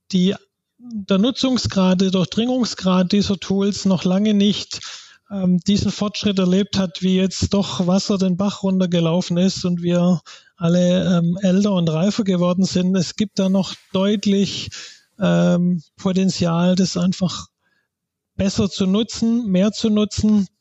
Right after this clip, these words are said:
und auch mehr zu verbinden. Ich nehme aber auch wahr, dass sich das verändert, quer durch alle Betriebsgrößen und Branchen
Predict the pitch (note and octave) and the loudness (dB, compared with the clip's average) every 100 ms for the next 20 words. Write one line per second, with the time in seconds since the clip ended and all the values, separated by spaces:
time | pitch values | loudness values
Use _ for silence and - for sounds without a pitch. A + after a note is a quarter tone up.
0 | _ _ _ - - - G3 G3 F#3 F3 | _ _ _ -20 -8 2 2 2 2 2
1 | D#3+ G3+ G3 - G3 G3+ G#3+ F#3 F#3 F#3 | 0 -4 -6 -12 -14 -10 -2 2 2 0
2 | - - F3 D#3+ G#3 A#3 - B3+ C4+ - | -2 -2 -2 0 0 -2 -2 -4 -4 -10
3 | - - - - G#3 - G3+ A#3 G#3+ G3 | -20 -20 -16 -4 -2 2 2 2 2 2
4 | E3+ F3+ A3 - F3 F3+ G#3+ B3 A3 - | 2 2 2 0 0 2 2 2 0 0
5 | G#3+ - - G3 - - - - F#3+ E3+ | 0 -2 -2 -2 -2 -2 -4 -4 -4 0
6 | G3+ C4+ C4+ B3+ - - - F#3+ G#3+ G#3+ | 0 0 -2 -4 -8 -10 -2 0 0 0
7 | G#3+ - - _ _ _ _ G3+ G3 G3+ | 0 -2 -8 _ _ _ _ 0 2 2
8 | G3 F#3 G#3 A#3+ - G#3 G3+ A3 G#3 A3 | 0 0 -2 -2 -4 -2 0 0 0 0
9 | G3+ F3+ - E3+ G3 G3+ A#3+ B3 | 2 0 0 0 0 0 -2 -4